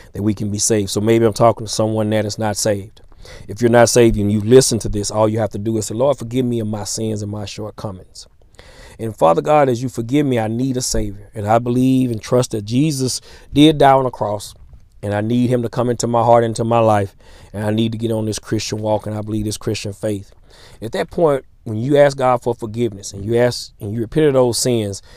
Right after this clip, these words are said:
and then you ask for Christ Jesus to come into your heart and you receive him as your Lord and Savior, God gives you the Holy Spirit, gives you that gift. And then at that point, you start your Christian experience. You be-, go and begin, 'cause it's a supernatural relationship that starts at that time.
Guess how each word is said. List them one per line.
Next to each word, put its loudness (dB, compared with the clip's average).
and -12
then -6
you -2
ask 4
for -14
Christ -6
Jesus -8
to -12
come -4
into -8
your -2
heart -2
and -10
you -8
receive -8
him -6
as -8
your -6
Lord -4
and -8
Savior, -10
God -8
gives -6
you -4
the -6
Holy -6
Spirit, -10
gives -2
you 0
that 2
gift. -4
And -12
then -6
at -6
that -4
point, -10
you -14
start -8
your -14
Christian -12
experience. -10
You -16
be-, -14
go -8
and -10
begin, -4
'cause -10
it's -10
a -8
supernatural 0
relationship -2
that -12
starts -4
at -18
that -10
time. -14